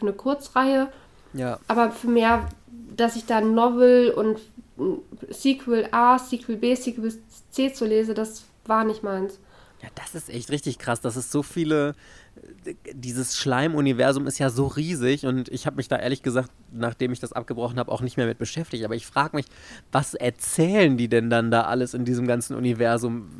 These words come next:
Speaker 2: Die ganzen Side-Stories von irgendwelchen Charakteren und so.
Speaker 1: Ich
Speaker 2: Gottes
Speaker 1: weiß es nicht, aber
Speaker 2: Willen.
Speaker 1: vielleicht muss man da, dass man zum Beispiel in, bei, bei bestimmten Games halt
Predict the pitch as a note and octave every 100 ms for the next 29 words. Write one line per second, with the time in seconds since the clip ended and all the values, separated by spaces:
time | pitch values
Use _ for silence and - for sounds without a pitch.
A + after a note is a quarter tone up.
0 | G2+ - - C3 C#3+ - C3 B2 A#2 -
1 | D3+ D#3 E3+ - C#3 C3+ C3+ C3+ B2 B2+
2 | B2+ B2+ B2 B2+ B2 - - F3+ D3+ A#2
3 | A2 A2+ A2+ A#3+ A#3 C4+ C4+ A#3 A#3 A3+
4 | A#3+ A#3+ A3+ C4 C#4 D4 D4 C4+ B3+ B3+
5 | B3+ C4 B3+ B3+ B3+ B3+ A#3+ A#3+ A#3+ B3
6 | B3 - A#3 A#3 A#3 B3 A#3+ - B3 -
7 | A#3+ A#3 B3 C#4 C#4 A#3 G3+ G3 F#3+